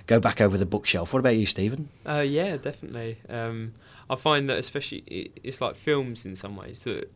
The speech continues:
Speaker 2: you sort of think, "Oh, that was so good, I wanna read it or watch it again." And, like, Catcher in the Rye, I've read several
Speaker 1: Yeah.
Speaker 2: times and stuff like that. So yeah, definitely. I think this one could potentially be a reread if you enjoy it that much.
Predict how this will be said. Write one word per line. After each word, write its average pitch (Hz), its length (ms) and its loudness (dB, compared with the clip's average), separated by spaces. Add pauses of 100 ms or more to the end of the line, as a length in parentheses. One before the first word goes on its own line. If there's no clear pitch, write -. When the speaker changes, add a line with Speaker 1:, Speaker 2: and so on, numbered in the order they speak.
Speaker 2:
you - 340 -14
sort - 260 -8
of - 80 -20
think, 117 300 -10
"Oh, 135 220 -6
that 127 120 -6
was 123 120 -8
so 120 300 0
good, 117 280 -2
I 113 40 -2
wanna 113 420 -4
read 113 340 -4
it 113 80 -2
or 101 140 -6
watch 104 340 -4
it - 80 -8
again." 104 540 -6
And, 107 360 -8 (140)
like, - 220 -10
Catcher - 320 -10
in 107 100 -6
the 104 80 -6
Rye, 98 240 -6
I've 101 140 -10
read 101 160 -10
several 98 340 -8
Speaker 1:
Yeah. - 20 -16
Speaker 2:
times 101 480 -12
and 107 140 -12
stuff - 300 -12
like 104 160 -10
that. 104 320 -10
So 104 260 -10 (200)
yeah, 117 280 -2
definitely. 104 600 -6
I 117 160 0
think 117 220 -6
this 113 200 -4
one 104 160 -6
could - 300 -10
potentially 120 480 -4
be 98 160 -2
a 98 80 -4
reread 87 520 -8
if 98 160 -12
you 98 120 -10
enjoy 95 240 -10
it - 140 -10
that - 200 -12
much. - 140 -12